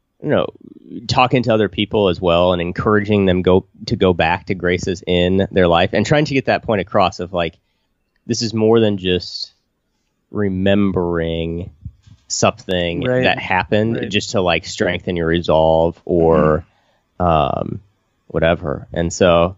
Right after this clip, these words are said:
Speaker 1: I don't know, I guess this, it's also just made me appreciate, like, just really good priests and spiritual directors that I've had in my life that just, I think the fruit of, like, a lot of years of priesthood and direction is that they have this, like, very keen, very sharp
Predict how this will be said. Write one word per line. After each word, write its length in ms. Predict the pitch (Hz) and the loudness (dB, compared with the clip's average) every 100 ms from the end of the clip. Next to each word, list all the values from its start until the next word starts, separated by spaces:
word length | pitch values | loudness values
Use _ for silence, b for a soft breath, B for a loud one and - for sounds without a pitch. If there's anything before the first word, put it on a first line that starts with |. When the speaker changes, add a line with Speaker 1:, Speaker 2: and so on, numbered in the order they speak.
| - | 0
Speaker 1:
I 100 | 175 | 4
don't 80 | |
know, 80 | 202 | 4
I 140 | 98 117 | 4 2
guess 140 | 120 | 0
this, 220 | 123 98 | -2 -6
it's 280 | - 90 113 | -4 -2 2
also 340 | 131 131 127 110 | 2 4 4 4
just 280 | 104 - | 0 -4
made 180 | 101 107 | -4 -2
me 80 | 101 | -2
appreciate, 640 | 92 - 107 - 98 92 - | -4 -4 -6 -2 0 0 0
like, 280 | 82 82 - _ _ _ _ _ _ - | -2 -2 -6 _ _ _ _ _ _ -6
just 140 | 139 | 2
really 200 | 131 139 | 4 4
good 160 | 120 95 | 0 -4
priests 400 | 113 113 120 92 | -4 -2 -4 -8
and 100 | 87 | -8
spiritual 340 | - 101 113 | -4 -2 -2
directors 420 | 95 98 101 101 | 0 0 0 -4
that 100 | 92 | 0
I've 120 | 85 | -2
had 280 | 82 87 87 | 0 0 0
in 80 | 90 | 0
my 180 | 82 82 | -2 -2
life 340 | 87 98 113 - | 0 -2 -4 -2
that 240 | 82 80 - - _ _ _ | -2 -2 -8 -20 _ _ _
just, 260 | - 135 - | -2 0 0
I 80 | 117 | 2
think 180 | 139 117 - - | 2 0 -6 -8
the 200 | 117 104 | -2 -2
fruit 420 | - 92 110 - | -4 -2 0 0
of, 500 | 104 98 92 87 - | 2 2 2 0 -6
like, 160 | 87 | -6
a 60 | 92 | -2
lot 240 | 87 87 | 0 2
of 60 | 92 | 2
years 340 | 90 90 92 | 0 -2 -4
of 80 | 87 | -6
priesthood 440 | - 90 - 107 98 | -8 -8 -2 -2 -2
and 100 | 87 | -2
direction 540 | 85 85 - 131 147 | 0 0 0 -4 -2
is 120 | 80 | -2
that 300 | 87 82 80 - _ _ b b b _ | 0 2 2 -2 _ _ b b b _
they 140 | 98 | -2
have 340 | 85 101 98 101 | 0 -2 -2 -2
this, 320 | 92 85 - | -2 -2 -6
like, 200 | 69 - | -8 -8
very 880 | 87 90 90 95 95 98 98 98 98 | -12 -14 -6 0 4 4 4 2 -2
keen, 640 | - - 98 92 90 87 - | -6 -2 0 0 -2 -4 -6
very 520 | - 90 90 95 95 | -8 -2 2 2 0
sharp 680 | 92 - - 90 87 85 - | -2 -6 0 2 4 2 -2